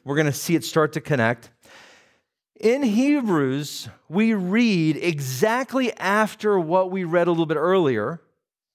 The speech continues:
in Hebrews three and four, something that's one of the more quoted portions of Scripture. Uh, it's a portion that you've probably heard before if you've been in the body of Messiah for a while and have been, uh, going to a house of worship.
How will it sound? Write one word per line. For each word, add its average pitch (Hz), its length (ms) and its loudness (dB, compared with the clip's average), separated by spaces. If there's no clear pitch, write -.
in 131 100 -4
Hebrews 156 400 0
three 165 240 -4
and 151 160 -4
four, 123 460 -4
something 240 500 -2
that's 185 200 0
one 214 220 0
of 254 80 2
the 214 80 2
more 202 320 2
quoted 202 540 -2
portions 175 540 -2
of 135 100 -8
Scripture. - 520 -6
Uh, 139 440 0
it's 160 160 -2
a 160 60 0
portion 190 520 0
that 165 100 -2
you've 151 200 -10
probably 233 580 0
heard 170 220 0
before 165 340 0
if 165 120 -4
you've 151 140 -6
been 160 160 2
in 151 140 -2
the 139 60 -2
body 143 320 0
of 135 60 -4
Messiah 135 420 0
for 139 120 -10
a - 20 -6
while 127 260 2
and 131 100 -4
have 123 80 -8
been, 120 220 -6
uh, 127 160 -2
going 147 320 -2
to 151 140 -2
a 127 40 2
house 143 300 0
of 117 140 -8
worship. 117 520 -4